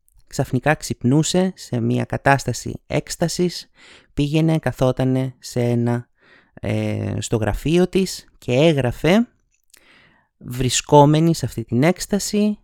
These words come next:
αυτό, α, αν ξέρετε για παραφυσικά φαινόμενα και τα λοιπά, γενικά λέγεται αυτόματη γραφή,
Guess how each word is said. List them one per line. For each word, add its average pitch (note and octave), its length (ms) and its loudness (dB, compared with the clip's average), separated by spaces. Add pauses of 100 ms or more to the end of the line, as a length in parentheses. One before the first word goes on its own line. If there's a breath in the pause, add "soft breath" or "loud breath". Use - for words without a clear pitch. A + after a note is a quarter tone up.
αυτό, D#3+ 600 -2 (680)
α, - 40 -2 (220)
αν A#2+ 340 -2
ξέρετε B2 480 -2
για A#2 260 -2
παραφυσικά B2 600 -2
φαινόμενα A#2+ 480 0
και A#2 120 -6
τα A#2 140 -4
λοιπά, D#3+ 320 0 (380 loud breath)
γενικά C3+ 460 0
λέγεται C#3+ 380 0
αυτόματη C3+ 520 0
γραφή, A#2 520 -4